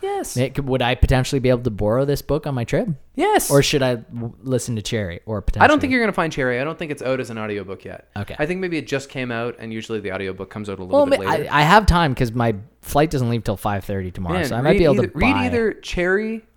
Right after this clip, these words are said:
Speaker 1: by Nico Walker, which I wanna read too.
Speaker 2: Yep.
Speaker 1: Or read eleven twenty-two sixty-three, which is a thousand pages.
Speaker 2: I still have Freedom, which I haven't read. The
Speaker 1: Freedom.
Speaker 2: Flames
Speaker 1: I
Speaker 2: of
Speaker 1: read about half of the corrections.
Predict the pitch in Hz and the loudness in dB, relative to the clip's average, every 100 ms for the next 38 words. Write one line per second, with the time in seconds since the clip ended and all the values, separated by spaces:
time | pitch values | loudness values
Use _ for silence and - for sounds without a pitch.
0 | _ - 151 156 151 147 - - 151 151 | _ -2 0 0 0 -2 -4 -8 -6 -2
1 | 156 110 107 120 113 104 127 151 135 120 | 0 0 0 -2 -2 -2 -2 0 -2 -4
2 | 117 113 92 127 - 104 - - 262 - | -6 -8 -8 -10 -6 -4 -6 -12 -20 -2
3 | 135 202 214 214 196 190 185 185 180 175 | 4 6 4 0 -2 -2 -4 -6 -8 -10
4 | 175 - 175 175 123 127 127 131 123 120 | -12 -10 -6 -4 -6 -8 -10 -4 -2 -2
5 | 117 113 90 - - - 185 - 285 311 | -4 -8 -10 -12 -20 -4 -2 4 6 6
6 | 311 - 175 185 165 113 107 104 104 95 | 2 -2 0 2 2 0 -2 -2 -2 -4
7 | 69 85 82 82 - _ _ _ _ - | -6 -10 -10 -12 -20 _ _ _ _ -8
8 | 107 202 190 - 170 294 370 349 208 160 | 2 4 4 4 4 4 4 4 4 2
9 | 156 160 143 117 110 - 175 190 - | 0 -2 -4 -2 -2 -4 -6 -8 -10